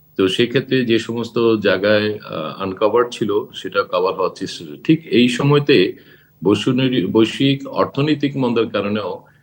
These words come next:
কিছুটা রিফ্লেকশন কিন্তু আমাদের দেশে এসেছে ইলেকট্রনিক্স খাতেও,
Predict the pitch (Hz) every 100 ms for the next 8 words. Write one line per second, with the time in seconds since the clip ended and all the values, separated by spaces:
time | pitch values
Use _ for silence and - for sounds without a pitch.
0 | _ - 135 160 156 143 131 123 123 -
1 | 120 117 113 113 95 95 95 90 135 139
2 | - - - 185 - - 123 85 - 80
3 | 76 - 87 - 60